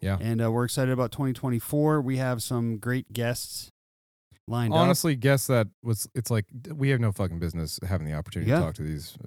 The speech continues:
Speaker 1: uh, people, so.
Speaker 2: Well, always. Anyone we talk to, we, uh, love and appreciate you all who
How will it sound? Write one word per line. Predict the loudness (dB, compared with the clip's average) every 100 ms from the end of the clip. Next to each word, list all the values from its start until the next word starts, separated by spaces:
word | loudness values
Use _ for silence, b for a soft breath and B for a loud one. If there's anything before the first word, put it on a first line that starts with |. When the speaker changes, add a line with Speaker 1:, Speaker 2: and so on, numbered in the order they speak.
| -8
Speaker 1:
uh, | -6 -6 -6
people, | -6 -6 -8
so. | -6 -6 -4
Speaker 2:
Well, | 0 0 -2 -2
always. | 0 2 0 -6 -14 _ _ _ _ 2
Anyone | 6 6 4
we | 2
talk | 2 0 0
to, | 0 0 0
we, | 0 2 0 0
uh, | 0 0
love | 2 2
and | 2
appreciate | 0 -4 -2 -4
you | 0 0
all | 2
who | 2 0